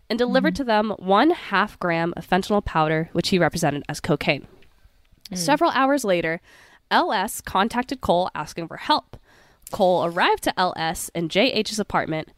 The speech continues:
Speaker 1: and found J E and J H non-responsive.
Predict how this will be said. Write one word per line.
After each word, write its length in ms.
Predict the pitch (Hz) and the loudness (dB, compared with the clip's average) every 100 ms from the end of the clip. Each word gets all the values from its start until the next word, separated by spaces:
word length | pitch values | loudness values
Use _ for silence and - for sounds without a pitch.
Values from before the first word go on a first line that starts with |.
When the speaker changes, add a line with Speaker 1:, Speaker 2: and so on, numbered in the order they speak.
| _ _ | _ _
Speaker 1:
and 220 | - 214 214 | -2 -2 -2
found 520 | - 330 180 175 208 - | 0 2 2 -2 -6 -6
J 300 | - 180 302 | 0 0 0
E 380 | 233 226 226 247 165 | -4 -2 -2 -4 -4
and 160 | 156 | -4
J 200 | 143 190 | 0 2
H 360 | - 180 180 - | 4 2 0 -4
non-responsive. 920 | - 160 160 185 - 175 180 - - | -6 -2 0 0 0 0 -2 -4 -10